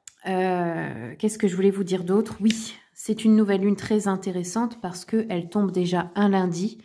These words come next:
Le lundi, Monday, Moon Day, en, <laughs> donc c'est le jour de la lune, euh, le treize, arcane de la mort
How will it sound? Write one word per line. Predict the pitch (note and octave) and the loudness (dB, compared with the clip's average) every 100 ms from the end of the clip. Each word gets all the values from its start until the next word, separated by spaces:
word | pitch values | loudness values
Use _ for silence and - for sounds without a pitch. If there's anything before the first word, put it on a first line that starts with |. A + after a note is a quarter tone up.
| - - - | -20 -20 0
Le | A3 | 4
lundi, | A3 G#3 F#3+ F#3 - - _ _ | 6 4 2 -6 -8 -18 _ _
Monday, | F#3 G3 G#3+ G#3 G#3 G3+ F3+ E3 - _ _ - | -4 2 4 6 4 4 0 -4 -16 _ _ -4
Moon | G3 B3+ C4+ A3+ | 4 6 8 6
Day, | G3 A3 A3 F3+ E3 - | 6 6 6 2 -6 -12
en, | F#3+ F#3+ | -6 -4
<laughs> | F#3 G3 | 0 0
donc | F#3+ F#3 | 0 -2
c'est | - G3+ | 0 2
le | F#3+ | 2
jour | F#3+ B3 G#3 | 2 2 2
de | F#3+ | 2
la | F3 | 2
lune, | E3+ F3+ C#4 A3+ E3+ D#3+ - - - - - | 2 6 6 6 2 -4 -12 -18 -16 -16 -4
euh, | E3 E3+ E3 E3 C#3+ - D3+ - - - | -2 0 0 -2 -4 -4 -6 -8 -10 -8
le | - F#3 | 0 0
treize, | F#3 - C#4 G#3 E3+ D#3+ D#3+ _ _ - | 2 4 4 4 0 -4 -6 _ _ -8
arcane | F3 E3+ G3 F#3+ | -8 -2 0 2
de | F3 | 2
la | F3 | 2
mort | F#3+ B3 G3 - - | 4 4 4 -2 -16